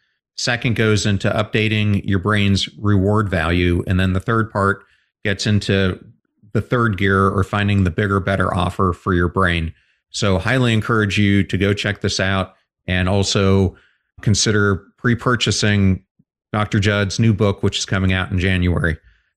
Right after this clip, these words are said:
Doctor Judd, if a listener wants to learn more about you, the app that you've mentioned several times, et cetera, where's the best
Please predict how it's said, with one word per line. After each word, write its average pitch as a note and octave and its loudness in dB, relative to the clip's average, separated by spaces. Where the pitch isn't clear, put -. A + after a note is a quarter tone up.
Doctor C#3+ 0
Judd, C3+ 2
if - -2
a G#2+ 2
listener A#2+ 0
wants A#2+ 0
to A#2 0
learn A2+ 2
more A2 2
about G#2 -2
you, A2 4
the F#2+ 0
app G2+ -4
that G2+ -2
you've G2 0
mentioned G2+ 0
several G2+ -2
times, G2 0
et - -4
cetera, G2+ -2
where's G#2 0
the G2+ -6
best G2+ -2